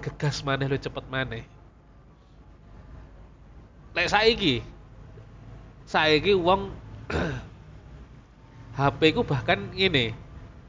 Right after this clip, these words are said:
sing fenomena maneh. H P ku saiki ngene, eh, termasuk dadi patokan status sosial.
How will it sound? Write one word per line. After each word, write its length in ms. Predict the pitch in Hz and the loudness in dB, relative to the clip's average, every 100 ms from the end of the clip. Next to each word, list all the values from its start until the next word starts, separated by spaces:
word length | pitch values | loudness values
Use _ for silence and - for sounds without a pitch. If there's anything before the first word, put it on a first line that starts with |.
| - | -8
sing 160 | - 156 | 0 2
fenomena 560 | 160 151 151 151 147 | 4 4 6 6 4
maneh. 320 | 143 135 113 113 | 4 2 0 -4
H 160 | 131 139 | 0 2
P 160 | 156 170 | 2 2
ku 80 | |
saiki 320 | 226 151 156 190 | 2 2 0 -2
ngene, 320 | 170 123 113 - - - - - | -2 -2 -4 -10 -14 -16 -18 -8
eh, 160 | - 156 | 4 6
termasuk 560 | 160 170 165 156 220 190 - - - - - - - - - | 6 4 4 4 2 0 -4 -18 -18 -18 -18 -18 -18 -18 -4
dadi 320 | 151 139 - | 0 0 0
patokan 640 | 151 151 156 151 165 175 175 - | 2 2 4 4 4 2 -2 -14
status 320 | - 165 160 156 | -10 -4 0 2
sosial. 560 | 156 180 147 113 110 | 2 4 4 4 0